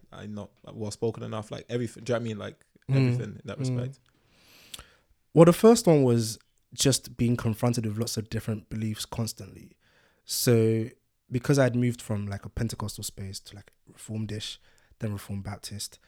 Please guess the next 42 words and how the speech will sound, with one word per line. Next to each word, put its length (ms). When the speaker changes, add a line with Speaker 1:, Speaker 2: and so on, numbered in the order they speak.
Speaker 2:
um, 480
then 460
Roman 260
Catholic 520
and 80
so 200
on, 160
Speaker 1:
Mm-hmm. 160
Speaker 2:
I 40
really 100
had 80
to 160
ask 200
myself, 440
"Wh-, 320
what 280
do 160
I 140
believe?" 380
Because 180
it's 120
easy 240
to 40
be, 300
especially 300
if 40
you 20
wanna 120
be 160
a 40
leader 260
in 100
the 60
church, 420
you 80
really 140
need 140
to 80
know 160
what 160
you 60
believe. 340